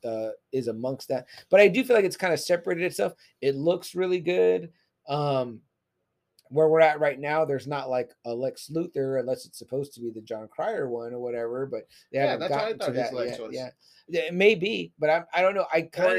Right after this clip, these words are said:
Speaker 2: it,
Speaker 1: feel
Speaker 2: you
Speaker 1: like
Speaker 2: know what? I, I think he was a Lex for Supergirl, right?
Speaker 1: Maybe.
Speaker 2: I think that's
Speaker 1: Maybe.
Speaker 2: where his Lex was.
Speaker 1: And I do feel like they're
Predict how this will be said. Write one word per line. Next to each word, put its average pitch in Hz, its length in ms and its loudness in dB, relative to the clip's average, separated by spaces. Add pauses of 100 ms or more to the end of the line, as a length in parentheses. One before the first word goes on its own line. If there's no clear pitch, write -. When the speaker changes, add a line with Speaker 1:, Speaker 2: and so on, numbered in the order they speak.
Speaker 2:
it, - 100 -12
Speaker 1:
feel 208 160 2
Speaker 2:
you 190 60 0
Speaker 1:
like 196 120 2
Speaker 2:
know 214 60 -4
what? 202 180 0
I, 170 200 -4
I 165 80 -6
think 190 160 -14
he 180 100 -10
was 170 160 -12
a 147 60 -10
Lex 143 260 -8
for - 80 -20
Supergirl, 107 760 -12
right? 107 240 -14 (200)
Speaker 1:
Maybe. 123 580 2 (300)
Speaker 2:
I 131 80 -8
think 131 180 0
that's 123 140 2
Speaker 1:
Maybe. 107 100 -4
Speaker 2:
where 107 140 -8
his 101 180 -14
Lex 95 260 -12
was. 95 140 -16
Speaker 1:
And 175 100 2
I 190 80 8
do 233 200 0
feel 247 160 8
like 202 80 4
they're 185 180 0